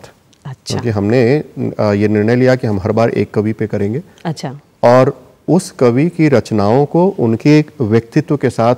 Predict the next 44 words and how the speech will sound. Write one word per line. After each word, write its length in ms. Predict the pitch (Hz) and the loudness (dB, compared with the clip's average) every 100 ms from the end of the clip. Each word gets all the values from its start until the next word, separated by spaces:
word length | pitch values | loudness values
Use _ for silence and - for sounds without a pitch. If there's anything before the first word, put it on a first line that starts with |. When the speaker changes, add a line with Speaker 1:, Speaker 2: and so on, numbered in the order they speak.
| 120 | -2
Speaker 1:
उनके 200 | 113 127 | -2 -2
कृतित्व 440 | 120 113 123 131 | -4 -6 -6 -6
के 100 | 123 | -4
साथ 200 | 107 120 135 | -2 -2 -2
एक 100 | 139 | -4
कहानी 400 | 113 101 117 139 | -4 -2 0 0
की 120 | 139 | 0
तरह 220 | 131 120 | -4 -4
हम 260 | 113 110 107 | -4 -4 -4
नैरेट 340 | 107 95 104 - | -2 0 -2 -2
करेंगे। 340 | 117 110 135 | -4 -2 -4
Speaker 2:
अरे 220 | 226 254 | -4 -2
वाह। 260 | 202 180 220 | 0 0 -2
Speaker 1:
ताकि 360 | 165 120 113 | -2 0 2
लोगों 300 | 127 113 131 | 0 2 0
को 200 | 143 143 | 0 -2
सुनने 340 | 127 113 110 127 | -4 -2 0 0
में 120 | 123 | 0
आनंद 280 | 104 110 120 | 0 -2 0
आए 140 | 123 | 0
कि 100 | 135 | -2
हाँ, 140 | 117 123 | -4 -4
उनकी 180 | 123 | 0
लाइफ 300 | 135 117 123 | 0 0 0
में 120 | 143 135 | -4 0
क्या 160 | 127 | 2
हुआ 300 | 120 110 113 | 2 2 0
था। 220 | - - - | 0 -8 -8
Speaker 2:
अच्छा। 480 | 190 170 - 143 139 131 | -6 -4 -6 -8 -8 0
Speaker 1:
और 300 | 120 120 - | 2 2 -2
किस-किस 380 | 127 - 170 - | -4 0 -2 -2
फेज 280 | - 127 127 | 0 0 2
पे 200 | 143 131 | 0 -2
फिर 200 | 131 123 | -2 -4
उन्होंने 300 | 113 117 135 | -2 -2 -2
क्या 180 | 123 101 | 0 0
लिखा। 300 | 98 - 110 _ _ _ _ | -2 -6 -14 _ _ _ _
Speaker 2:
Fantastic। 520 | 165 151 147 143 - | -8 -6 -6 -8 -6
Speaker 1:
तो 140 | - 143 | 2 4
एक 220 | 151 147 | 4 0
बहुत 320 | 107 123 - - | 0 -2 -2 -4
नायाब 260 | 113 107 | 0 0
सी 120 | 110 123 | 0 -4
चीज़ 200 | 120 | -6